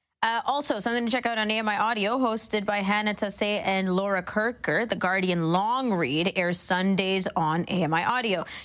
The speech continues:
You can listen for in-depth reporting, essays, and profiles from The Guardian, a British daily newspaper with a distinctly international outlook focused on politics,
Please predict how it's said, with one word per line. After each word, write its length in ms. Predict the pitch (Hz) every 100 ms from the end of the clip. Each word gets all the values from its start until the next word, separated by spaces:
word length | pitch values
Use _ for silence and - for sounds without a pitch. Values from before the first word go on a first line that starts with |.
| -
You 80 |
can 120 | 202 202
listen 220 | 196 196
for 120 | -
in-depth 420 | - 202 196 185
reporting, 720 | 190 185 - 190 196 202 202 -
essays, 520 | 190 190 202 196 190
and 120 | 170
profiles 480 | 170 196 190 190 185
from 400 | - 180 196 226
The 60 | 196
Guardian, 640 | 160 160 165 170 196 285 - -
a 80 | 180
British 380 | 180 175 175 -
daily 260 | 175 165 165
newspaper 460 | 160 160 170 175
with 160 | 160 160
a 20 |
distinctly 1080 | 165 165 - - 294 294 - 269 302 294 -
international 800 | 262 302 311 285 226 214 202 185 -
outlook 580 | 190 - 185 180 180 -
focused 400 | 190 175 180 180
on 140 | 170
politics, 500 | 196 247 254 247 233